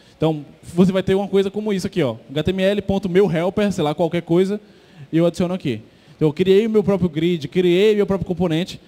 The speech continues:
utilizo isso aqui que eu vou utilizar em N projetos. Diferentemente da Partial View e do template, é, do template view, eu posso utilizar isso aqui em qualquer coisa. Por quê? Isso vai ser compilado e vai ficar dentro de uma D L L. Então, eu posso utilizar em qualquer lugar.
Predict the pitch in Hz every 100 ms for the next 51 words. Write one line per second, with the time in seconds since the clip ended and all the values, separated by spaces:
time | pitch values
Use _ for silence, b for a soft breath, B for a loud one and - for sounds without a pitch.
0 | B B B B 190 208 202 190 196 190
1 | 185 190 202 185 190 196 175 175 190 190
2 | 175 208 196 196 185 160 147 160 - -
3 | _ b b b b 180 220 214 202 190
4 | 185 185 180 190 147 185 185 170 165 156
5 | 151 170 175 170 170 143 131 - - 156
6 | 135 123 123 147 170 165 156 131 185 214
7 | 214 160 180 180 175 180 175 175 160 185
8 | 180 170 185 175 156 127 120 170 156 127
9 | 131 151 185 208 202 165 175 175 175 165
10 | 160 170 165 180 185 135 117 147 139 151
11 | - 160 139 139 151 151 139 107